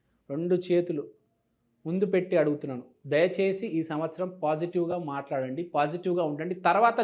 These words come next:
చూడండి మీ జీవితం ఎలా ఉంటుందో, తిరగరాస్తారు మీరు ప్రపంచాన్ని. ప్రపంచాన్ని మార్చే శక్తి మీకుంది ఈ సంవత్సరం. ఈ సంవత్సరం కనుక వృషభ రాశి వాళ్ళు సరైన అడుగులు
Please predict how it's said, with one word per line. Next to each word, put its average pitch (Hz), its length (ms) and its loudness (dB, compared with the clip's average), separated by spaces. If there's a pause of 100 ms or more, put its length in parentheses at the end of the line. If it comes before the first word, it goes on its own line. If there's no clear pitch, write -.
(120)
చూడండి 214 340 2
మీ 180 200 0
జీవితం 190 440 -2
ఎలా 165 180 6
ఉంటుందో, 165 360 0 (580)
తిరగరాస్తారు 220 680 6
మీరు 180 200 2
ప్రపంచాన్ని. 170 640 0 (800)
ప్రపంచాన్ని 214 580 0
మార్చే 196 380 2
శక్తి 214 320 -2
మీకుంది 202 400 0
ఈ 175 100 -2
సంవత్సరం. 160 460 -4 (680)
ఈ 185 120 -2
సంవత్సరం 190 480 0
కనుక 196 220 -4
వృషభ 180 340 0
రాశి 180 300 4
వాళ్ళు 175 220 2
సరైన 180 400 2
అడుగులు 175 400 2